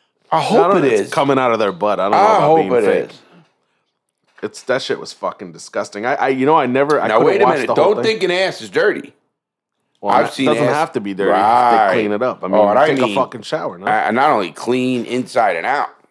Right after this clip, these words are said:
Speaker 2: So, no fucking shit. No
Speaker 1: S-,
Speaker 2: shit.
Speaker 1: no scat and pain.
Speaker 2: Scat, sc-, is that, like, the term for it? Scat?
Speaker 1: Yeah,
Speaker 2: Is that
Speaker 1: yeah,
Speaker 2: what you're
Speaker 1: yeah.
Speaker 2: saying it like that? All
Speaker 1: Scat.
Speaker 2: right, 'cause
Speaker 1: It's
Speaker 2: I
Speaker 1: lions, just scat is lion shit.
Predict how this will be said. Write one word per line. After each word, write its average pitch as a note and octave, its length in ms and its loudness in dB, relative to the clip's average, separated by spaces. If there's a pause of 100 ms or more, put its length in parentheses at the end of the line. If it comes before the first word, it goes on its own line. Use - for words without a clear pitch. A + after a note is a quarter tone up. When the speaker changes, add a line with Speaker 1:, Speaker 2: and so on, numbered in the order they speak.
(440)
Speaker 2:
So, D3+ 420 0 (640)
no D3 280 2
fucking C#3 380 -2
shit. F#2 400 -4 (460)
No A2+ 140 -2
Speaker 1:
S-, B2 80 -4
Speaker 2:
shit. D#3 120 -4
Speaker 1:
no G3 140 4
scat E3+ 380 -4
and B2 80 -8
pain. E2+ 340 -6 (160)
Speaker 2:
Scat, - 460 -8
sc-, - 260 -18
is C3 140 -2
that, D3+ 140 2
like, E3 160 -2
the C3 80 0
term B2+ 280 -2
for F3 240 0
it? D#3+ 100 -6
Scat? C3 100 -2
Speaker 1:
Yeah, - 300 2
Speaker 2:
Is G2+ 100 -6
that A2+ 60 0
Speaker 1:
yeah, B2+ 60 0
Speaker 2:
what B2+ 80 2
you're A#2+ 80 0
Speaker 1:
yeah. - 60 -2
Speaker 2:
saying B2 160 0
it - 60 -2
like A#2+ 160 -6
that? B2+ 160 0
All A#2 100 2
Speaker 1:
Scat. A2 220 0
Speaker 2:
right, D3 80 0
'cause D3+ 80 2
Speaker 1:
It's - 100 -4
Speaker 2:
I - 20 -4
Speaker 1:
lions, D3 580 2
just A2 200 -8
scat D3+ 360 0
is G#2 140 -2
lion G#2+ 300 0
shit. - 320 -10